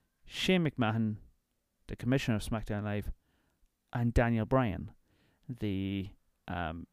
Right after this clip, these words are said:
general manager for SmackDown Live. What is this? What is this match? It's like, you look at this graphic and you're like, "What's going on here?" Like, I get there was a bit of beef between Sami Zayn and Kevin Owens and the commissioner and Daniel Bryan.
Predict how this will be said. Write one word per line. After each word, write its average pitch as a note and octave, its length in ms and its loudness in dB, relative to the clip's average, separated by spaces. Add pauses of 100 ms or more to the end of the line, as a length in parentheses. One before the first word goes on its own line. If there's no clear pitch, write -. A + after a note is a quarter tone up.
(200)
general F#2 260 0
manager A#2 600 2
for A#2+ 80 -6
SmackDown - 440 -4
Live. - 340 -8 (280)
What A3+ 360 -2 (100)
is G#3+ 400 2
this? E3+ 480 -2
What F3 200 0
is G3 220 0
this F#3+ 180 -2
match? E3+ 360 2
It's B2 160 0
like, D#3 280 2
you F#3 180 6
look A3+ 180 8
at B3 60 -2
this G#3 180 2
graphic F3+ 360 0
and C3 180 -2
you're B2 140 2
like, C#3+ 260 2 (880)
"What's G3+ 320 4
going A3 320 -2
on A3 280 2
here?" A2+ 220 4
Like, A#2 160 2
I C#3+ 200 2
get F3 240 0
there G#3+ 80 2
was F#3+ 120 0
a F3 40 0
bit D3 200 4
of C#3 200 0
beef C#3 340 0
between C3+ 460 0
Sami C#3 400 0
Zayn B2 360 0
and B2 240 -4
Kevin A#2+ 280 0
Owens B2+ 260 2
and C3 260 0
the B2 60 -2
commissioner B2 640 -2
and C3+ 500 -2 (480)
Daniel A2+ 320 2
Bryan. C3+ 480 -2